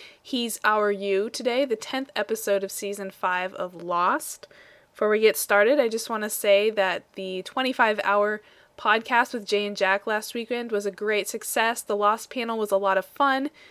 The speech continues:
Um, many, many thanks to the Josh Meister for, um, running our panel. The panel was, um, myself, Josh Meister, Heath and Miss Wendy from the Lost Revisited podcast, Clay and Chris from the Dharma Dummies,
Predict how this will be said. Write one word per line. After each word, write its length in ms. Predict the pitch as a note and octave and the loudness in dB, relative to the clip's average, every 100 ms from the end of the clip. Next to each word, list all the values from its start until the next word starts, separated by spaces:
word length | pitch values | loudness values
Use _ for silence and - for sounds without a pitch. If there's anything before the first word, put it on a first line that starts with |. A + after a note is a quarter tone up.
| - _ - | -20 _ -4
Um, 320 | G3 G3 F#3+ | 0 0 0
many, 200 | G#3+ A3+ | -2 -2
many 220 | A3 G#3+ | -2 -2
thanks 480 | G#3+ G#3 G#3+ - - _ | -2 -2 -4 -8 -10 _
to 480 | - - A#3 G#3+ G#3+ | -10 -6 -4 -2 0
the 100 | G#3 | 0
Josh 380 | F#3 F#3+ A3 - | 2 2 2 -2
Meister 500 | B3 B3+ - C#4+ D4 | -4 -4 -2 -2 -2
for, 560 | - G#3+ G3 F#3 G3 | 0 4 6 6 4
um, 280 | G3 F#3+ F#3 | 0 -6 -2
running 280 | G3 G3+ A3+ | 0 0 0
our 220 | - A#3+ | 2 2
panel. 520 | - C4+ B3 B3+ C#4 - - - _ _ | 2 0 2 4 2 0 -18 -20 _ _
The 80 | A3+ | -2
panel 340 | C4 A#3 A#3 | 0 0 2
was, 260 | G#3 G3 G3+ | 6 4 4
um, 400 | G3 F#3+ F3+ G3 _ - | 0 0 -4 -12 _ -6
myself, 580 | G#3+ A3 - C4 B3+ - | 0 2 8 8 8 2
Josh 300 | A3+ A3 - | 2 2 2
Meister, 540 | A#3+ A3+ - A#3 A3 A3+ | 0 0 0 2 2 2
Heath 260 | B3+ A#3+ | -2 -2
and 80 | A3+ | -2
Miss 180 | A3 - | -2 -4
Wendy 220 | A3 A3 | -4 -4
from 160 | A3+ G#3 | -4 0
the 80 | |
Lost 260 | G3 F#3+ - | 2 2 -2
Revisited 460 | F#3 A3 A#3+ A#3 A3+ | -4 -2 2 2 2
podcast, 680 | A3+ A3 A3 A3 G#3 - - | 0 0 0 0 0 -4 -8
Clay 200 | A#3+ G#3+ | -4 -4
and 80 | |
Chris 300 | G#3 A3+ A3 | -4 -6 -6
from 180 | - A3+ | -10 -10
the 80 | G3 | -4
Dharma 280 | G3+ G3+ G3 | 0 0 0
Dummies, 440 | A3 A3+ A3+ A3+ | -2 -2 -4 -6